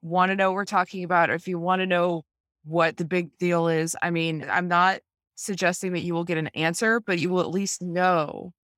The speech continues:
what's going on, what we're talking about if you haven't seen it, what the big deal is to those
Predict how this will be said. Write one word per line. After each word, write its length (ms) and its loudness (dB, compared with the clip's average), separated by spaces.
what's 380 -2
going 340 0
on, 320 6
what 180 4
we're 120 0
talking 400 -2
about 240 4
if 120 -6
you 60 -2
haven't 260 -2
seen 240 -2
it, 160 -4
what 340 0
the 80 -4
big 200 -4
deal 240 0
is 240 -4
to 100 -4
those 300 -2